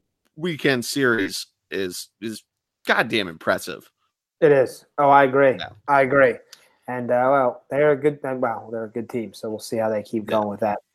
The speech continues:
Speaker 2: As they kinda
Speaker 1: Anything
Speaker 2: get
Speaker 1: else? Any, a-, any games you're looking forward to this week? I know we said the Phillies are hosting the Marlins. Any other series that you're, you've got your, your eye ar-, on?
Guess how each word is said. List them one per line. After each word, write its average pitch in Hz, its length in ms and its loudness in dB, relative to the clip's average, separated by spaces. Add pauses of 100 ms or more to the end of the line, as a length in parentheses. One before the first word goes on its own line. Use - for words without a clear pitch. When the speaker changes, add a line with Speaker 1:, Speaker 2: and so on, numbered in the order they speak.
(460)
Speaker 2:
As 107 120 -6
they 120 100 4
kinda 139 180 2
Speaker 1:
Anything 208 160 2
Speaker 2:
get 202 60 4
Speaker 1:
else? 196 200 4
Any, 175 160 4 (120)
a-, 139 80 0 (560)
any 190 200 4
games 170 280 2
you're 175 80 4
looking 170 200 0
forward 160 340 2
to 175 100 0
this 156 200 -4
week? 156 180 -2
I 135 40 -2
know 139 80 0
we 135 100 2
said 127 200 0
the 123 80 0
Phillies 127 340 2
are 117 80 -2
hosting 123 300 -2
the 113 60 -2
Marlins. 110 600 -2
Any 135 160 2
other 135 140 2
series 120 500 0
that 117 140 -4
you're, 107 420 -2 (160)
you've 113 200 -4
got 120 220 4
your, 113 340 0 (300)
your 135 140 2
eye 117 260 4
ar-, 117 220 -2 (220)
on? 120 340 -4